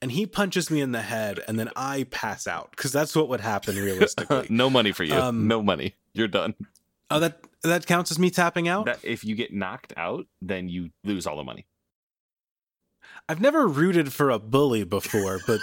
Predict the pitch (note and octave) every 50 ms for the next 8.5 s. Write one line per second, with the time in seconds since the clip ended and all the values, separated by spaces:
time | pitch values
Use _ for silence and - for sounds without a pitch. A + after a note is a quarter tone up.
0 | - - F3+ G3 - - - C#4 C4+ B3 A3 D#3 F3 F3+ E3 E3+ F3 F3 F3 F3+
1 | E3+ E3 D3+ C#3 C3+ - _ _ _ _ D#3+ E3 D#3 E3+ F3 D#3+ D#3 F#3+ A#3 B3+
2 | - D4 B3+ F3+ - - - C3+ C#3+ E3+ E3 F3 F3+ F3 - C3+ C3 C#3 C#3 C3
3 | G#2 G2+ G2 G2 A2 B2 C3 C#3+ D#3+ - _ _ _ - - G#2+ - _ - G#2
4 | F2+ G2 F#2+ F#2+ F#2+ F#2 - - - E2+ D#2 D2 - A1+ - - - - - -
5 | - - - _ _ _ _ _ _ _ _ _ _ _ _ _ - - - G#3+
6 | A3+ G#3+ - - - F3 E3+ F#3 G3 G#3 G3+ D#3 F#3+ G3 G3 F#3+ F3 - - F#3
7 | F3 F#3 F#3+ - B3 C#4 D4 C#4+ B3 C4 D4+ E4 - - C#3 B2+ C3 C3+ B2+ -
8 | - - A#2+ A#2 G#2+ G2 F2+ F2 -